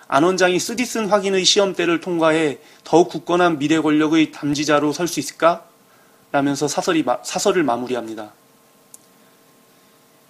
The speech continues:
시지프스의 신화에서 문제는 찬란한 외침이 아니라 쓰디쓴 확인이라고 말한 것은 인간이 환멸의 굴레를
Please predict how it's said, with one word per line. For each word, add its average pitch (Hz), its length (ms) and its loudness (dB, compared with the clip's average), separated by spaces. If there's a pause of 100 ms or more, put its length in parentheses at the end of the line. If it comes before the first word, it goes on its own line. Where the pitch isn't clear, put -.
(140)
시지프스의 233 640 -2
신화에서 160 800 2
문제는 156 680 0 (180)
찬란한 233 440 4
외침이 147 400 2
아니라 135 280 0
쓰디쓴 226 500 -4
확인이라고 190 580 0
말한 135 280 0
것은 139 420 -4 (520)
인간이 185 440 2
환멸의 240 540 0
굴레를 156 580 2